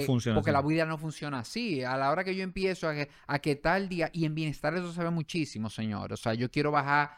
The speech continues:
Speaker 2: tanta libra en tanto día. Yo quiero, eh, cuadrito en tanto día. Lo peor que puede tener un objetivo de bienestar cualquiera, si estamos hablando de alimentación, si estamos hablando de sueños, si estamos hablando de actividad física, lo peor que puedes ponerte en un objetivo de bienestar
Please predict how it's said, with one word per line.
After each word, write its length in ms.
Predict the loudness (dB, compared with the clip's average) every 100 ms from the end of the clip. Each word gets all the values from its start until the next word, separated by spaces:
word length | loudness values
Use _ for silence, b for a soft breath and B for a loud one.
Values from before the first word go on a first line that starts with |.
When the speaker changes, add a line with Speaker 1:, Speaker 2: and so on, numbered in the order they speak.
| B -4
Speaker 2:
tanta 260 | -4 -2
libra 320 | -2 0 0 -2
en 140 | -4 0
tanto 320 | 0 0 -2
día. 240 | -2 -4
Yo 180 | -4 -2
quiero, 440 | 2 4 4 2 -4 b b
eh, 100 | -4
cuadrito 600 | 2 4 4 2 2 2
en 200 | 0 -2
tanto 360 | 2 2 2 0
día. 320 | 0 -4 -6 b b b
Lo 260 | 4 4 4
peor 260 | 2 2
que 140 | 0 0
puede 200 | 0 0
tener 280 | -2 -2
un 100 | -2
objetivo 540 | 0 0 0 0 2 2
de 80 | 0
bienestar 720 | -2 -4 -6 0 0 0 -2
cualquiera, 840 | -2 -2 -2 -4 -2 0 -2 -8 _ _ _ _ _
si 140 | -4
estamos 200 | -2 0
hablando 220 | 0 -2
de 80 | -2
alimentación, 760 | -4 -4 -4 -6 -6 -4 -4
si 120 | -6 -6
estamos 180 | -6 -4
hablando 300 | -4 -4 -4
de 60 |
sueños, 580 | -6 -6 -4 -4 -6 -6
si 60 | -8
estamos 260 | -8 -8
hablando 540 | -6 -8 -8 -6 -6 -8 b -10
de 60 | -8
actividad 320 | -4 -2 -2
física, 400 | -4 -8 -2 -2 2
lo 220 | 0 0
peor 420 | 0 2 2 0
que 140 | -2
puedes 400 | -2 -2 -2 -4
ponerte 640 | -4 -2 0 -2 -4 -4 -4
en 80 |
un 100 | -2
objetivo 360 | -2 -2 -2 -2
de 20 |
bienestar 560 | -2 -4 -6 0 0 0